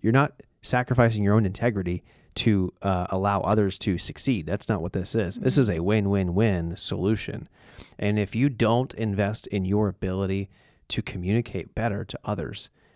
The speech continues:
Speaker 1: I think that's unethical. So that's just my personal thing. I'm gonna,
Speaker 2: <laughs>
Speaker 1: I'm gonna raise the bar a little bit, but what it sounds like what you're saying is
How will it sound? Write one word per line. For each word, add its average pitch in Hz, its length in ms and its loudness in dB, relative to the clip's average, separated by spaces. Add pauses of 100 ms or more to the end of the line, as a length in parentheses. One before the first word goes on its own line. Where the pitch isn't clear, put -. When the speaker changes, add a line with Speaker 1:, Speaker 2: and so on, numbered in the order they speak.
(180)
Speaker 1:
I 110 60 -2
think 95 220 -6
that's 92 240 -6
unethical. - 560 -12 (240)
So 113 420 6
that's 127 220 4
just 117 120 0
my 113 140 4
personal - 380 0
thing. 160 120 -2
I'm 123 80 4
gonna, 123 160 4 (100)
Speaker 2:
<laughs> - 60 -20
Speaker 1:
I'm 131 60 0
gonna 127 140 6
raise 131 220 8
the 127 100 4
bar 117 200 6
a 110 40 4
little 98 160 2
bit, 92 260 -2
but 120 160 6
what 131 160 6
it 123 240 -2
sounds 139 300 2
like 123 160 0
what 117 60 2
you're 110 100 0
saying 107 280 0
is 98 140 -2